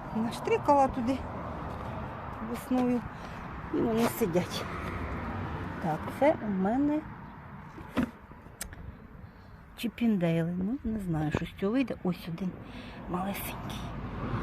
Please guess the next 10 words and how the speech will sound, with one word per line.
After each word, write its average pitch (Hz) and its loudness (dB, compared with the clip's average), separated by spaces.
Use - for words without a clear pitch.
То 233 4
там 220 6
буде 170 4
щось. - 0
А - -4
ці 294 4
невідомо. 214 4
Це 254 0
з - -20
тої. 240 2